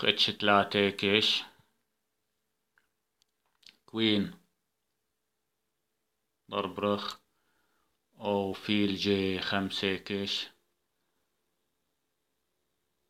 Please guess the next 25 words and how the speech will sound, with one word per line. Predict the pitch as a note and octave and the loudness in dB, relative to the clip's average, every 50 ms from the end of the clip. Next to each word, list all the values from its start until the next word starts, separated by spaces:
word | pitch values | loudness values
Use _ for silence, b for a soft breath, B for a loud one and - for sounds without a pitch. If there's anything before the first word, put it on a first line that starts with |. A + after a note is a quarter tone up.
| _ _ _ _ _ _ _ _ _ - | _ _ _ _ _ _ _ _ _ -6
ملك | - A2+ A2 G#2 G2 G2 F2+ | -2 0 2 4 2 2 0
جي | E2+ G2 G2+ G2 | 2 0 0 0
ستة. | F#2 - - G2+ - - F#2+ F2 B B B B B - | 0 -2 -6 -8 -6 -8 -8 -8 B B B B B -2
طبعًا، | A2 G#2+ G#2 G#2 G#2 G#2 G2+ G2+ | 0 4 4 6 6 6 4 2
قبل | G2+ - - G#2+ G#2 A2 G#2+ | 2 2 0 2 4 4 4
نقلة | G#2+ G#2 - - G#2+ G2+ - | 4 2 2 2 0 2 2
ملك | G#2+ G#2 G#2 G2+ | 4 4 4 4
جي | F#2+ G#2 G#2 | 4 4 4
ستة، | G2+ - - - - G#2+ F#2+ G2 | 4 2 0 4 4 6 8 8
هنا | G#2 G2+ | 8 8
قرر | G2 - G#2+ G2 G2+ G2+ G2 F2+ F#2+ | 8 8 8 10 10 10 10 8 8
اللاعب | G2 F#2+ G2 F#2+ F#2 F#2 F#2 F2+ | 8 10 10 10 10 8 6 4
الأسود | G2 G2 G2+ G2 - - - G2+ G2 G2 F#2+ - | 4 4 4 4 4 4 6 6 6 6 4 4
إيان | G2+ G2 G2 F#2+ F#2+ F#2+ | 2 2 2 2 0 -2
سميث | - - - G2+ G2+ G2 G2+ - - | -4 -2 0 2 2 0 0 -4 -6
الاستسلام. | - G2 F#2+ F#2+ - F#2+ - - - - G#2 - - A2 G2+ F#2 F#2 F#2 F2+ B B B B B B B - | -4 -2 -2 0 -2 -2 -4 -6 -6 -8 -8 -4 -2 -2 0 0 0 -2 -6 B B B B B B B -6
طبعًا، | G#2+ G#2+ G#2 G2+ G2 G2+ G#2 G2+ G2+ G2+ | -2 2 4 4 6 6 4 4 4 4
آه، | G2+ G2+ G2+ G2+ G2+ G2+ G2 G2 F#2+ F#2+ F#2 G2 - - - - | 4 4 2 4 6 6 6 6 4 2 -2 -4 -6 -10 -14 -14
بعد | - - G2+ A2 G#2 G2+ - | -4 2 6 6 6 6 4
تفكير | - G#2+ - - - - A2 G#2+ G#2 G#2 | -2 -2 -2 -2 2 4 4 4 4 4
بعدة | G2+ - - G2+ G#2 - A2 | 2 4 4 4 4 4 2
دقائق، | G2+ - - G#2 - - G#2 G#2 G#2 G2 | 0 2 2 2 6 8 6 8 8 4
اكتشف | - - - - G#2+ F#2+ F#2 G2 F#2 - - | 2 -2 -6 -2 -2 0 0 -2 -2 -4 -4
أنه | - G2+ G2+ G2+ | -4 -2 0 0
الوزير، | F#2+ G2 G2 G2 F#2+ F#2 G2 G#2 G#2 G2+ G2+ G2+ G2+ - | 0 2 0 0 0 2 2 2 4 4 4 4 2 -4